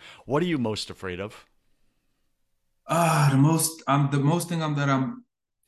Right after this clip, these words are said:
Speaker 2: afraid of is not being successful.
Speaker 1: Got it. Aren't you already successful?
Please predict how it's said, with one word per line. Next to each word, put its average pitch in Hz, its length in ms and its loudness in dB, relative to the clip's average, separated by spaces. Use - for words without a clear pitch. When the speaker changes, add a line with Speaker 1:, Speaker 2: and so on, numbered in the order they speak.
Speaker 2:
afraid 127 400 -4
of 120 340 0
is 107 360 -4
not 110 200 0
being 107 140 -4
successful. 98 580 -14
Speaker 1:
Got 104 240 -4
it. - 140 -14
Aren't 131 260 -2
you 139 80 0
already 127 260 -2
successful? 156 560 -10